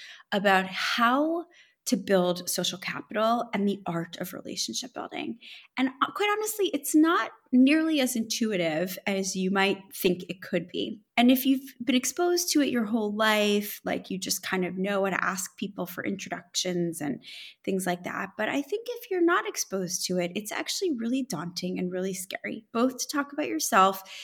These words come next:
in compelling and concise ways, but also to, like,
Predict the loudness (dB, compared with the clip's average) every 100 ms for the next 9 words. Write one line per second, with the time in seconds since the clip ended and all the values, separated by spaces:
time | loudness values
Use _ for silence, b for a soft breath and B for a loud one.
0 | B B -4 0 0 2 0 0 -4 -6
1 | -4 -4 -4 -4 -2 -2 -4 -8 B B
2 | B -4 -2 -2 -2 -4 -4 -2 -2 -4